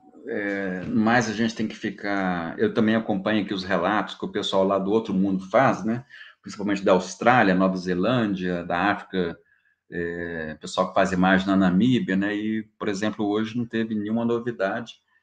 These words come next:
Então, eu suponho que o cometa vai ficando mais difícil, mas vamos ver se ele vai dar o ar das graças aí mais visualmente, mas sempre tem que ter a esperança, né?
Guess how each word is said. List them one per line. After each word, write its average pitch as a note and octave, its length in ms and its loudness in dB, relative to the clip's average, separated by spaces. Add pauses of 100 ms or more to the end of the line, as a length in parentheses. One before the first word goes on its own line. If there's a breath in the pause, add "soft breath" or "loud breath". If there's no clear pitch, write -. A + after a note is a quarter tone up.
(200)
Então, A2 140 -4
eu A2+ 40 -2
suponho A2 460 0
que - 60 -14
o - 40 -20
cometa G#2+ 360 2
vai G#2+ 220 4
ficando G#2+ 280 -2
mais G#2+ 280 2
difícil, B2 540 -4
mas C3 560 -4 (160)
vamos D3+ 160 0
ver A2 120 0
se - 120 -4
ele G2 360 0 (640 soft breath)
vai F2+ 680 0 (460)
dar G2 260 0
o F#2 160 0
ar F2+ 220 2
das F#2+ 220 2
graças F#2+ 600 0
aí F#2 340 0
mais F#2+ 680 0
visualmente, F#2+ 720 0
mas G2 220 -6
sempre A2+ 320 -4
tem A2 180 -2
que - 100 -16
ter G#2 300 -4
a G2+ 120 0
esperança, E2+ 800 -4
né? B2+ 220 -4